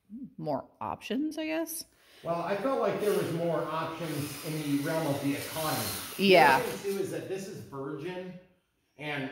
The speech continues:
Speaker 2: you know, I mean, generally, that's a good thing. I mean, if you're into that sort of thing. Um, you can get the once recycled, or whatever they call it.
Speaker 1: Repurposed or
Speaker 2: Repurposed,
Speaker 1: reprocessed.
Speaker 2: reprocessed.
Speaker 1: Depends on where you look.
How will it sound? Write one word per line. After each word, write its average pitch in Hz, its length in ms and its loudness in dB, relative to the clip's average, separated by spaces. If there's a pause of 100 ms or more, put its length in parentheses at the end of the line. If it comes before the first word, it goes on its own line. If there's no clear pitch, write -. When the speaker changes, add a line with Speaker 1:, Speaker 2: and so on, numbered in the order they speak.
(100)
Speaker 2:
you 123 80 -6
know, 131 80 -2
I 123 140 -4
mean, 117 220 -8
generally, 143 520 -2 (360)
that's 123 240 -8
a 113 40 -8
good 117 280 -4
thing. 135 280 -4 (1400)
I 151 40 -8
mean, 151 120 0
if 139 100 -2
you're 139 100 -4
into 139 160 -4
that 123 160 -2
sort 117 180 -6
of 101 80 -10
thing. 101 280 -8 (340)
Um, 117 400 -6 (280)
you 139 120 -8
can 156 160 -4
get 151 240 -2
the 131 340 -6 (280)
once 160 300 -2
recycled, 131 840 -4
or 101 300 -6
whatever 113 280 -6
they 110 100 -6
call 110 340 -4
it. - 60 -8
Speaker 1:
Repurposed 175 1000 4
or 156 160 0
Speaker 2:
Repurposed, 151 200 0
Speaker 1:
reprocessed. 143 720 2
Speaker 2:
reprocessed. - 640 -8 (240)
Speaker 1:
Depends - 240 -8
on 123 100 -4
where 87 100 -6
you 110 80 -2
look. 113 260 -6